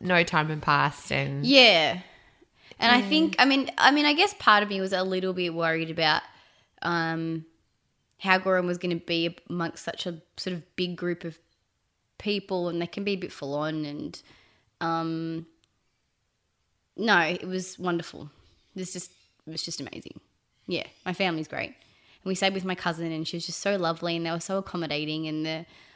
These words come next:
Speaker 2: um, like, their kids are just such beautiful people, incredibly polite, very articulate.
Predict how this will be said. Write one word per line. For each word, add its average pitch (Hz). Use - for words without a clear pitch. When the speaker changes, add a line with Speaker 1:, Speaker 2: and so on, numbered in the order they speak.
Speaker 2:
um, 165
like, -
their 180
kids 233
are 226
just 202
such -
beautiful 196
people, 185
incredibly 208
polite, 151
very 160
articulate. -